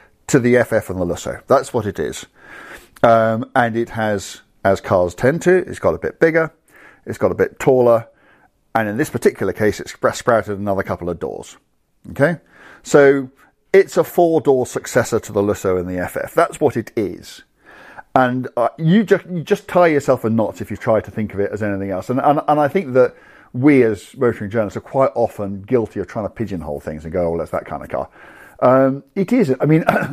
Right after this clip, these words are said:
<clears throat> if you look, try to look for other rivals, you know, something like a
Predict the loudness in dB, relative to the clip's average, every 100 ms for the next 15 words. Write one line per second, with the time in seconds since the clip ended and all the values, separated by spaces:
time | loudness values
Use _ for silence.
0 | -14 -20 -20 -20 _ _ _ 2 4 2
1 | 2 0 2 -2 0 -2 2 2 2 2
2 | 2 2 -2 -16 -20 -20 -6 -2 -2 -2
3 | 0 2 4 2 2 2 4 2 -2